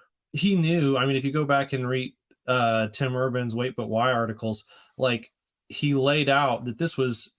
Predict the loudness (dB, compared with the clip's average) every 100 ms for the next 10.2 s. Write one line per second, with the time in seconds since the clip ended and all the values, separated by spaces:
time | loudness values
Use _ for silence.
0 | -4 -2 0 -2 -4 -2 -2 -2 -4 -2
1 | -2 -2 -2 -4 -2 -4 -2 -2 -2 -6
2 | -4 -4 -4 -8 -4 -4 0 -4 -4 -6
3 | -4 -2 -2 -2 -2 -2 -2 -2 -4 -4
4 | -4 -4 -4 -4 -4 -4 -6 -6 -10 -20
5 | -20 _ -4 -4 -2 0 0 -2 -6 -2
6 | -2 -2 -4 -4 -4 -4 -6 -8 -8 -4
7 | -4 -6 -10 -12 -14 -16 _ -20 -14 -6
8 | -2 0 -2 -6 -4 -2 2 2 4 2
9 | 0 -4 -2 -2 -2 -6 -4 2 2 2
10 | 0 -2